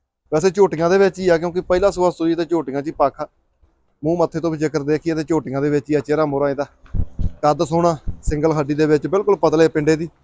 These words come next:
ਤੇ ਮੁੱਢ ਤੋਂ ਬਿਲਕੁਲ ਚੌਰਸ ਲੇਵਾ, ਠੀਕ ਆ ਜੀ। ਆਹ ਦੇਖੋ, ਹੁਣ ਤਕਰੀਬਨ ਕੋਈ ਸਾਢੇ ਪੰਜ, ਛੇ ਕਿਲੋ ਤੋਂ ਆ। ਤੇ ਘਰੇ ਜਿਹੜੀ ਚੁਆਈ ਵੀਰ ਕਰਦਾ, ਬਿਲਕੁਲ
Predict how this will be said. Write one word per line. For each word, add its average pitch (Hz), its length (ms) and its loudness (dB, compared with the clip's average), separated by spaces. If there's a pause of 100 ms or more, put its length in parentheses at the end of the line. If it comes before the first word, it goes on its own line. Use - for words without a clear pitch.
(500)
ਤੇ 151 200 6
ਮੁੱਢ 156 260 4
ਤੋਂ 202 140 4
ਬਿਲਕੁਲ 196 280 6
ਚੌਰਸ 165 360 6
ਲੇਵਾ, 143 320 4
ਠੀਕ 139 160 0
ਆ 160 60 0
ਜੀ। 160 120 -6 (1800)
ਆਹ 147 120 6
ਦੇਖੋ, 123 240 -8 (840)
ਹੁਣ 180 200 8
ਤਕਰੀਬਨ 208 400 4
ਕੋਈ 196 120 8
ਸਾਢੇ 196 260 6
ਪੰਜ, 180 240 4
ਛੇ 160 220 0
ਕਿਲੋ 175 220 6
ਤੋਂ 202 120 8
ਆ। 190 120 6 (640)
ਤੇ 175 60 -2
ਘਰੇ 185 260 8
ਜਿਹੜੀ 196 200 6
ਚੁਆਈ 196 320 8
ਵੀਰ 214 180 6
ਕਰਦਾ, 208 340 8
ਬਿਲਕੁਲ 202 380 4